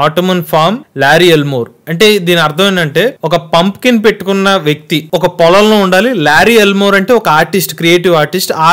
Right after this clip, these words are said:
స్టైల్లో ఉండాలనేది నా ప్రాంప్ట్. ఇప్పుడు నేను రన్ మోడల్ మీద ప్రె-, క్లిక్ చేస్తున్నాను. ఇక్కడ మీకు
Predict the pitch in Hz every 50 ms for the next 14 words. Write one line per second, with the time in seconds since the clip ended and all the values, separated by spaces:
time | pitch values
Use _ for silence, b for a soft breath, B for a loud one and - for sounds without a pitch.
0 | 190 170 - - 185 180 185 190 190 180 175 175 165 165 160 175 208 247 226 208
1 | 160 156 151 139 135 127 127 - - _ _ - 160 156 175 180 185 190 240 294
2 | 302 b b b b b b 147 143 151 170 190 180 170 170 165 160 165 170 190
3 | 233 233 - 180 165 156 156 - 160 156 160 - 160 139 127 - - 131 120 117
4 | 113 - 156 156 156 220 226 233 240 247 220 -